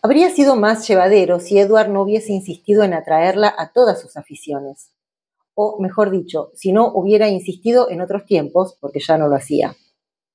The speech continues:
Y ella lo había alentado, le había hecho creer que compartía sus gustos,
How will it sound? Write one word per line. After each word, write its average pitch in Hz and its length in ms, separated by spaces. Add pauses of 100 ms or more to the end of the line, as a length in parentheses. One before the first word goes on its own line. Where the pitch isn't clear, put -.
(400)
Y 262 100
ella 302 180
lo 214 120
había 208 200
alentado, 175 680
le 165 160
había 175 180
hecho 208 200
creer 190 380
que 151 120
compartía 151 540
sus - 200
gustos, - 540